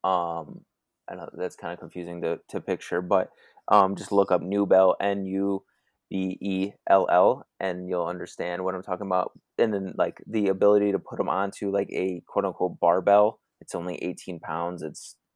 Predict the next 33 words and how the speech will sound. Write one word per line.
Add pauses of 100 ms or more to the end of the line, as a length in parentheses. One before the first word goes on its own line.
(960)
just,
like,
a
piece
of (180)
metal
with
a (280)
clamp
on
the
end
of
it. (360)
Um,
I
wish
we
had (480)
s-, (100)
more, (260)
and
I
wish
we
had
m-, (160)
higher
weights
for
those
people
that